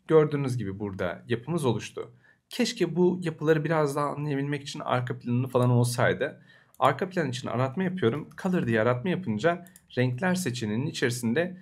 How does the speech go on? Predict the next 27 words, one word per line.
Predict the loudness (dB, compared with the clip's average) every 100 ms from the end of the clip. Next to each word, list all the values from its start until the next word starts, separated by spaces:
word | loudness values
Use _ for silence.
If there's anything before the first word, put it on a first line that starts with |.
| -20 _ _
burada | 2 2 2
mesela | 2 2 2 2
renk | 0 -2
seçenekleri | -4 -4 -6 -6 -8 -4
karşıma | -4 -2 -4 -6
çıkıyor. | -8 -4 -2 -2 -8 _ _ _
Ve | -2 0
renk | 0 0
seçeneklerinin | -2 -4 -2 0 0 0 -2
içerisinde | -2 -4 -2 -2 0 -4 -6
mesela | -4 -2 2
background'ı | 2 2 0 0 0
da |
seçebilirim | -2 -4 -6 -6 -6 -8
buradan. | -4 -2 -2 -8 -18 _ -8
Mesela | -2 0 0 0
B | 0
G | 0 -2 -4
Primary | -6 -4 -2 0 0 -4
bu | -4 0
bir | -2 0
class'mış. | 0 0 -2 -4 -4 -10 _ _ _ _
Eğer | -2 2 2
şuraya | 0 0 2
gelip | 0 -4 -4 0
call | 2
tree | 2 2 2